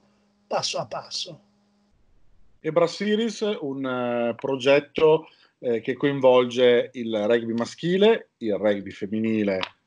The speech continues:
Speaker 2: ad alti e bassi, perché diciamo che ha avuto,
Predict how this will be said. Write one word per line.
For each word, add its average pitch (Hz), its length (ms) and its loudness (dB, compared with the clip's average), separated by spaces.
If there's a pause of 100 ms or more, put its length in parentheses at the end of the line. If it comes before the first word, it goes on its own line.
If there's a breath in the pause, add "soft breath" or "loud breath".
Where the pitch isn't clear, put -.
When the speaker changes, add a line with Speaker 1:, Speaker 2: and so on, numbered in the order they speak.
(260)
Speaker 2:
ad 98 140 -2
alti 107 240 2
e 107 80 4
bassi, 107 480 2
perché 101 580 -4 (240 loud breath)
diciamo 110 480 -2
che 110 100 0
ha 104 40 4
avuto, 110 500 2